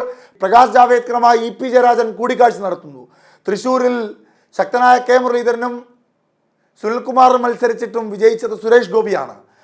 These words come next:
അവിടെ ആർ എസ് എസുമായി എ ഡി ജി പി എം ആർ അജിത് കുമാർ കൂടിക്കാഴ്ച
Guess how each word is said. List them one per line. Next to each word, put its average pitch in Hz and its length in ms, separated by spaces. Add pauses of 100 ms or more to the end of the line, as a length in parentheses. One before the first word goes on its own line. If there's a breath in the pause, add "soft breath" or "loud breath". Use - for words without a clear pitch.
(160)
അവിടെ 233 380 (1400)
ആർ 208 100
എസ് 226 160
എസുമായി 233 440 (220)
എ 214 60
ഡി 233 120
ജി 226 160
പി 233 140
എം 220 120
ആർ 240 140
അജിത് 208 180
കുമാർ 226 200 (100)
കൂടിക്കാഴ്ച 240 400